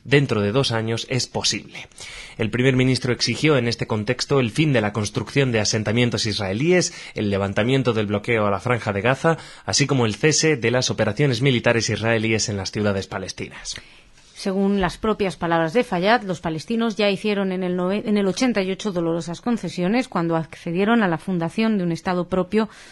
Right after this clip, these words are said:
Speaker 2: sobre un veintidós por ciento del territorio de Palestina.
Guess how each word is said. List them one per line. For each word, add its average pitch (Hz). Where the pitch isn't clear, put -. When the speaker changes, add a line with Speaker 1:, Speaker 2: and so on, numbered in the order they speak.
Speaker 2:
sobre 185
un 196
veintidós 180
por 180
ciento 170
del 156
territorio 160
de 156
Palestina. 160